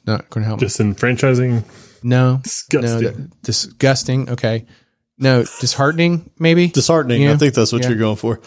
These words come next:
Speaker 1: Um,
Speaker 3: Yeah,
Speaker 1: before you
Speaker 3: but
Speaker 1: even get started. So.
Speaker 3: So I guess the compromising the hiring bar, I don't disagree with it. I don't think you should hire subpar talent just because, you know, you had no better options. Um, but I do think that the hiring process is broken in general for a lot of these companies.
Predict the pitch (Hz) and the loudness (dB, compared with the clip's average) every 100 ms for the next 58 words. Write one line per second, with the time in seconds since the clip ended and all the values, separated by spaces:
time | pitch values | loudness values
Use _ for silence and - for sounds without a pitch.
0 | - 120 117 113 131 117 120 120 110 113 | -2 0 2 4 4 4 2 2 0 -2
1 | 117 117 123 127 - - 104 101 - 214 | 0 0 -2 -8 -14 -8 -8 -4 0 2
2 | 175 165 180 202 - - 143 131 180 196 | 2 2 2 2 0 0 0 2 2 2
3 | 160 143 135 120 113 107 104 98 95 95 | 2 2 2 2 2 2 0 0 0 0
4 | 135 147 170 143 147 147 107 101 98 101 | 2 0 0 -2 -2 -2 -2 -2 -2 -2
5 | 92 113 135 139 127 120 110 110 110 107 | 0 2 2 0 0 0 2 2 2 2
6 | 107 - 104 98 98 95 104 90 95 107 | 2 0 -2 0 -2 0 -2 -2 -4 -2
7 | 101 - 113 101 95 92 - 104 101 92 | -2 -2 0 2 2 0 -2 -2 -2 -2
8 | 90 87 - 104 98 101 98 95 95 92 | -2 -6 -10 -4 0 0 0 0 0 2
9 | 92 90 - 80 - - - 98 92 90 | 2 0 -4 -4 -6 -8 -8 -2 -2 -4
10 | - _ _ _ _ 127 - 110 98 95 | -10 _ _ _ _ -12 -4 0 0 2
11 | 104 92 95 95 98 - 95 90 92 - | 0 0 -2 -2 -4 -2 -2 -2 -4 -2
12 | - - - 104 104 101 92 87 98 101 | -2 -2 -2 -2 -2 -2 -2 -4 -4 -4
13 | - 143 107 90 - - 101 92 92 95 | -2 0 0 -2 -4 -2 0 0 -2 -2
14 | 98 98 - - - - | -6 -4 -4 -6 -6 -6